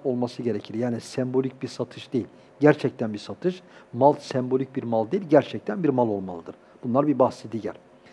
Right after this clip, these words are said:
Ama bunları diyelim ki problem olmadığını kabul edecek olursak, gerçekten bir emtiayı aldım piyasadan ve size vadeli olarak satıyorum. Ee,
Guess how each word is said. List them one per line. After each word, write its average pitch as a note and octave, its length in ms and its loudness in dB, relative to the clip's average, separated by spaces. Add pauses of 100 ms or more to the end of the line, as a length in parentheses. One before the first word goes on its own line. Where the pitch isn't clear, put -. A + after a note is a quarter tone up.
(180)
Ama D3 260 -2
bunları E3 460 2
diyelim D#3+ 240 2
ki - 120 -8
problem D3+ 540 2
olmadığını D3+ 520 0
kabul C#3+ 260 0
edecek C#3 400 2
olursak, - 360 -2 (380)
gerçekten A#2+ 560 0
bir A#2+ 140 -4
emtiayı A2 520 -4
aldım B2+ 440 0 (340)
piyasadan A#2 560 -4 (340)
ve B2+ 60 2
size C3 260 0
vadeli B2 460 4
olarak A#2+ 320 -2
satıyorum. B2+ 520 -6 (500)
Ee, A2+ 180 0